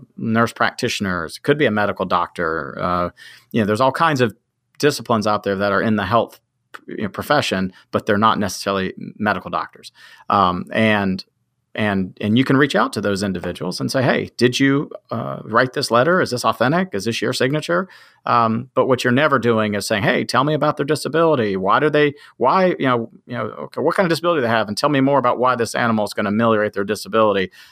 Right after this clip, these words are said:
You know, those are, you know, you're starting to get really specific there. Um, and, and I think wading into,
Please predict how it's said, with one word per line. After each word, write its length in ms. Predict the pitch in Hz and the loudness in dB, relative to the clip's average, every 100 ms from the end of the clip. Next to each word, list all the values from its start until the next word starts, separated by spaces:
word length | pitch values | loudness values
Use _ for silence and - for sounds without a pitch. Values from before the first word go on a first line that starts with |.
| _ - | _ -6
You 120 | 113 | -2
know, 140 | 104 | 0
those 240 | 104 131 123 | 2 2 2
are, 160 | 117 - | -2 -2
you 120 | 113 | -4
know, 60 | |
you're 100 | 104 | -4
starting 280 | - 139 113 | 0 0 0
to 0 | |
get 120 | 107 | 0
really 200 | 113 110 | 2 0
specific 520 | 95 98 - 101 92 - | 0 -6 -6 -6 -8 -8
there. 260 | 82 80 _ _ _ - | -8 -10 _ _ _ -4
Um, 360 | 95 92 92 | 0 0 -2
and, 220 | - 95 95 | -4 -4 0
and 80 | |
I 80 | 101 | -2
think 260 | - 104 - - 104 | 0 -4 -4 -12 -2
wading 300 | 107 104 98 | 2 4 4
into, 260 | 95 92 | 0 -4